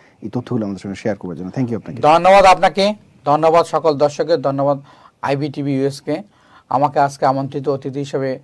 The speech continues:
Speaker 2: এখানে ইনভাইট করার জন্য। আমি সত্যিকারে, আহ, ধন্যবাদ এবং কৃতজ্ঞতা জ্ঞাপন করছি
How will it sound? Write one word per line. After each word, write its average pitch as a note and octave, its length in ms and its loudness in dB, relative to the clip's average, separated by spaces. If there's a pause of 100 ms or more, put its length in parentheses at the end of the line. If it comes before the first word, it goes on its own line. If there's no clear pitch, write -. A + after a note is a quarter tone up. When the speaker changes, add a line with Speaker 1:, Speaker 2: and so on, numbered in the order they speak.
(340)
Speaker 2:
এখানে C3 260 -6
ইনভাইট B2+ 260 -2
করার C3+ 180 0
জন্য। C3+ 240 -6
আমি B2 240 -8
সত্যিকারে, D#3 720 0 (460)
আহ, B2+ 420 2
ধন্যবাদ C#3+ 400 0
এবং C#3+ 100 -2
কৃতজ্ঞতা C#3 460 -4
জ্ঞাপন C3+ 340 -2
করছি D3+ 420 -10